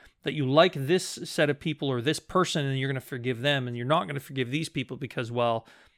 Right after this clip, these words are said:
maybe they don't politically line up with what you believe, or, or because of what their, you know, a family member that they're connected to did, or a group of people that they were,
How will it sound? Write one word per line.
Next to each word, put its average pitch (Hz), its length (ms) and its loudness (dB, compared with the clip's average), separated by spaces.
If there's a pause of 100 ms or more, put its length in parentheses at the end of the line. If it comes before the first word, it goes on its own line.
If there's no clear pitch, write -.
(220)
maybe 131 260 0
they 123 120 2
don't 123 180 -4
politically 127 480 -2
line 120 320 -2
up 117 180 -4
with 127 180 -6
what 123 160 -6
you 123 160 -6
believe, 113 440 -6
or, 110 240 -6 (500)
or 123 380 0
because 117 340 -6
of 113 140 -8
what 117 280 0
their, 113 380 -2 (300)
you 123 180 -6
know, 113 120 -6
a 113 60 -8
family 127 400 -4
member 120 280 -4
that 123 160 -10
they're 123 100 -6
connected 123 440 -8
to 123 140 -8
did, 120 460 -4
or 110 160 -6
a 104 100 -8
group 131 220 -4
of 135 100 -6
people 131 280 -4
that 123 200 -4
they 123 160 -2
were, 113 240 -4